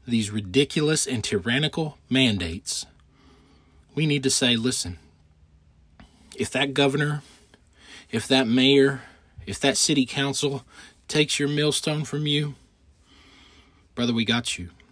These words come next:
Sister, we got you. And we're gonna come alongside you. We're gonna love on you. We're gonna stand with you. And we're gonna make sure that you're taken care of and that your livelihood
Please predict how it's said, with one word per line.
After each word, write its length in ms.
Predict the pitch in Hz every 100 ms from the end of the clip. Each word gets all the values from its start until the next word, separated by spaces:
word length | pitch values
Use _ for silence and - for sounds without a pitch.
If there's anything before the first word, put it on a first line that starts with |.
| _ -
Sister, 300 | - 135 113
we 120 | 110
got 380 | 104 104 - -
you. 140 | 78 - _ _ _ _ - - - _ -
And 160 | 107
we're 100 | 120
gonna 200 | 123 127
come 200 | 104 139
alongside 640 | 135 131 127 - 127 127 117
you. 360 | 123 123 113 - -
We're 100 | 104
gonna 180 | 87
love 320 | 78 117 143 135
on 180 | 135
you. 380 | 131 127 123 127 - - -
We're 100 | 87
gonna 140 | 101
stand 400 | - - 92 85
with 300 | 82 131 -
you. 380 | 135 131 120 110 - - - - _ _ _ _ _ - - _ _ -
And 120 | 113
we're 100 | 131
gonna 140 | 127
make 220 | 113 127 -
sure 500 | - 117 95 90 - - _ _ _ _ -
that 140 | 95
you're 160 | 92 107
taken 360 | 117 - 95
care 280 | - 87 87
of 260 | 85 80 - _ - - - _ -
and 160 | 101 110
that 140 | 98
your 160 | 101 107
livelihood 920 | 107 107 117 90 90 - 95 85